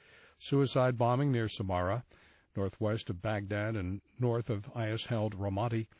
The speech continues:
targeted security forces and triggered a secondary explosion in an ammunition depot on the base. Military and paramilitary forces are using the area as a launch point for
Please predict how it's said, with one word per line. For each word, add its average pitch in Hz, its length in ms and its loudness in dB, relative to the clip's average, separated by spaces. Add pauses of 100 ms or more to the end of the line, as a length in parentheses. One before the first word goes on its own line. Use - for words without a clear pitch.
(500)
targeted 180 460 2
security 170 480 4
forces 156 560 0
and 147 160 0
triggered 143 340 0
a 135 60 2
secondary 90 760 0
explosion 123 640 0
in 117 260 2
an 110 180 0
ammunition 127 600 0
depot 95 340 -4
on 90 160 -2
the 82 80 -6
base. 90 400 -6 (540)
Military 107 500 0
and 107 160 0 (160)
paramilitary 113 800 0
forces 117 480 -2
are 117 80 2
using 110 320 2
the 92 180 -4
area 135 480 4
as 135 160 2
a 156 60 4
launch 170 360 2
point 92 340 -2 (480)
for 87 360 -2